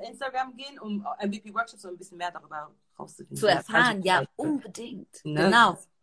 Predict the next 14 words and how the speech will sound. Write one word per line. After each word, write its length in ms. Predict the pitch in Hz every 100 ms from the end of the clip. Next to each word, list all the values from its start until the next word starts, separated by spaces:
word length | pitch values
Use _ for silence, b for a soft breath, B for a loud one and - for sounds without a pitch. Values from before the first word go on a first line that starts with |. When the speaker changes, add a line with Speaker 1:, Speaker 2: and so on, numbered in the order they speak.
| _ _ _ _ _ -
Speaker 2:
ist 120 | -
Speaker 1:
Dann 120 | 311
Speaker 2:
richtig 260 | 165 - -
gut. 180 | 320 B B B B B B
Ja, 320 | 214 254 262 240
und, 400 | 262 262 262 262
ähm, 340 | 233 240 233 190
warte 300 | 190 170 175
mal, 160 | 170 135
ich 180 | - -
wollte 220 | 208 220
doch 60 | 226
jetzt 240 | 214 -
aber, 300 | 175 175 185